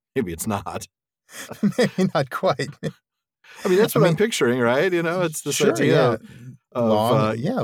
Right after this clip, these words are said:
Speaker 2: a long and low, wide
Speaker 1: Yeah.
Speaker 2: house, yes,
Speaker 1: No
Speaker 2: on, on
Speaker 1: second
Speaker 2: a big
Speaker 1: story.
Speaker 2: plot
Speaker 1: That's
Speaker 2: of
Speaker 1: a,
Speaker 2: land, yeah.
Speaker 1: that's a rambler or a ranch
Speaker 2: Yeah.
Speaker 1: house, you know? I mean,
Speaker 2: Yeah.
Speaker 1: if you, you know, look up your architecture, but, uh,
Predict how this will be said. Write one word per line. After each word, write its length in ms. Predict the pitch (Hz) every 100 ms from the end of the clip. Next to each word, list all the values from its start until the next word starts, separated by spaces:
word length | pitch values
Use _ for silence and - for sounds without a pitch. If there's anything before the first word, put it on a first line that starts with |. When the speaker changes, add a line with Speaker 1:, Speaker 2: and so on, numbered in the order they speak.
| 98 -
Speaker 2:
a 140 | 117
long 360 | 110 107 127 131
and 160 | 117
low, 440 | 101 101 107 123 - _ -
wide 340 | 92 92 117
Speaker 1:
Yeah. 120 | -
Speaker 2:
house, 260 | - 220 -
yes, 240 | 135 - -
Speaker 1:
No 140 | 120
Speaker 2:
on, 160 | 104 104
on 60 | 110
Speaker 1:
second 280 | 104 139 107
Speaker 2:
a 20 |
big 60 | 101
Speaker 1:
story. 300 | 175 226 110
Speaker 2:
plot 160 | 107
Speaker 1:
That's 80 | 104
Speaker 2:
of 40 | 113
Speaker 1:
a, 60 |
Speaker 2:
land, 160 | 151 104
yeah. 180 | 113 107 - -
Speaker 1:
that's 180 | 135 156
a 60 |
rambler 480 | 131 127 190 143 95
or 280 | 90 101 113
a 40 |
ranch 320 | 120 156 107
Speaker 2:
Yeah. 80 | 101
Speaker 1:
house, 240 | 85 - 101
you 80 |
know? 100 | 92 110
I 20 |
mean, 120 | 110
Speaker 2:
Yeah. 120 | 107 107
Speaker 1:
if 60 |
you, 160 | 107 110
you 100 | 113
know, 100 | 98
look 160 | 104 110
up 100 | 107
your 160 | 98
architecture, 580 | 165 - 110 85 - 82
but, 200 | 87 85 -
uh, 140 | 92